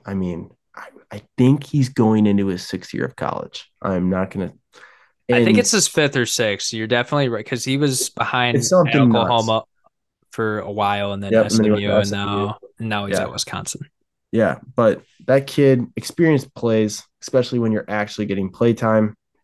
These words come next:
Speaker 1: That kid has, he's got it at big levels. He's gonna lead this team. And there's so many places that this Wisconsin team is actually so good. Their defensive backs, man. I mean, the rising freshman, Amari Snowden, that kid might get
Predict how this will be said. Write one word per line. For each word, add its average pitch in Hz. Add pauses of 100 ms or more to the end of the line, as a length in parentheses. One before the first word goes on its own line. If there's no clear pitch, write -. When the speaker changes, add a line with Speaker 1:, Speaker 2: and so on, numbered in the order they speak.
Speaker 1:
That 90
kid 90 (320)
has, 92
he's -
got 95
it 90
at 82
big 95
levels. 92
He's 95
gonna 101
lead 95
this 92
team. 92 (420)
And 127
there's 123
so 123
many 101
places 104
that 95
this 87
Wisconsin 101
team 104
is -
actually 101
so 92
good. 107
Their 95
defensive 107
backs, 110
man. 98
I 101
mean, 98 (640)
the -
rising 107 (300)
freshman, 95
Amari 107
Snowden, 107
that 110
kid 117
might 98
get -